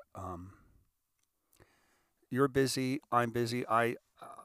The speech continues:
as you know, if you listen to a few shows, I'm not your best host, but I always attempt to try to give you my absolute best.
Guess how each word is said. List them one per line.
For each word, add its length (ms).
as 160
you 100
know, 360
if 120
you 120
listen 240
to 160
a 20
few 220
shows, 340
I'm 160
not 180
your 120
best 280
host, 240
but 120
I 100
always 240
attempt 300
to 80
try 240
to 80
give 180
you 80
my 180
absolute 680
best. 380